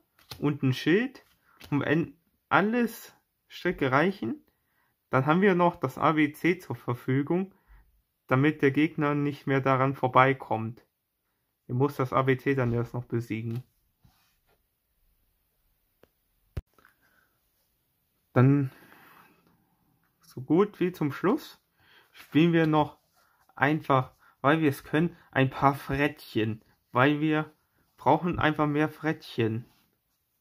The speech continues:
Ja. So viel dazu.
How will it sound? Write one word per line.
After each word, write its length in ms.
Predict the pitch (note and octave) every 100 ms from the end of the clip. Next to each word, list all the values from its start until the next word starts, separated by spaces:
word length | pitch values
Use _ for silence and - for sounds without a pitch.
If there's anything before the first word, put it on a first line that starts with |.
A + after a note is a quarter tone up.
| _ _ _ _ _ _ _ _ _ _ _ _ _ _ -
Ja. 400 | B2 B2 B2 - _ _ - - _ _ - - - - _ - _ _ _ _ _ - - - - _ -
So 180 | C3+
viel 200 | C3 C#3
dazu. 500 | B2+ C#3+ F3+ - G3